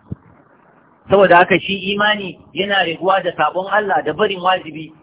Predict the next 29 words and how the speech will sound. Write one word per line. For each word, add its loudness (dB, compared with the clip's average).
Al-ma'asi 0
baridul 2
kufr, -2
dan 2
sako 4
ne -2
na 2
kafirci. -2
To -2
in 0
raguwa 2
yake -4
har 0
wata 0
ran -6
imani -6
ya -12
tafi -16
gaba -8
ɗaya, -14
to -14
gara -6
ka -16
mutu. -18
Amma -4
in -10
tsoron -4
Allah -4
ka -2